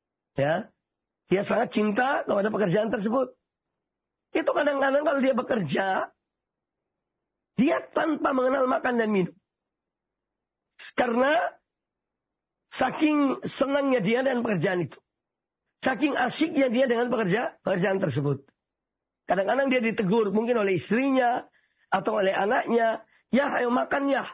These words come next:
jangan sampai tidak makan," misalnya gitu. Karena cintanya kepada pekerjaan itu.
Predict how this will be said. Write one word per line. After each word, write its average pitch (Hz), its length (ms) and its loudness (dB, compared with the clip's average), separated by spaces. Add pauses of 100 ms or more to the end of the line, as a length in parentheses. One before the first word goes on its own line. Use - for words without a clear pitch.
(280)
jangan 180 180 -2
sampai 226 220 0
tidak 214 160 0
makan," 240 480 -2
misalnya 165 320 0
gitu. 160 240 -2 (800)
Karena 262 320 2 (320)
cintanya 254 480 0
kepada 214 280 0 (180)
pekerjaan 160 420 -2
itu. - 240 -8